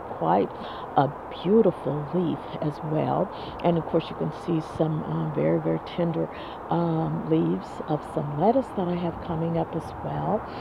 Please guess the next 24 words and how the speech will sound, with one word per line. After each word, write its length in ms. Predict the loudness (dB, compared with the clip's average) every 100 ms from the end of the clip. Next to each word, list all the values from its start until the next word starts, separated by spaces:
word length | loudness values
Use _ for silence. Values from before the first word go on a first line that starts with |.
| -6 -6 4
And 340 | 6 8 6 4
of 80 | 2
course, 220 | 2 2
I 60 | 0
have 200 | 0 0 -2
some 100 | -2
more 180 | 0 2
lettuce 340 | 2 2 0 -2
that's 180 | -6 -6 -4
coming 340 | -2 0 -2
up. 160 | -2 -2 -4 -10 -6 4
And 140 | 6
of 80 | 6
course, 220 | 4 4
to 120 | 2
keep 320 | -6 2 2 2 -4 -10 -10 -10 -10 -10 -10 -10 -10 -8 -4 6
the, 260 | 6 8 4
uh, 240 | 0 0 2
red 280 | 8 8 8
Russian 340 | 0 -2 -8 -4 2
kale 320 | 4 4 2 -4 -10 -10 0
protected 800 | 2 2 -2 2 2 4 4 4 4
from 200 | 2 4
those 180 | 2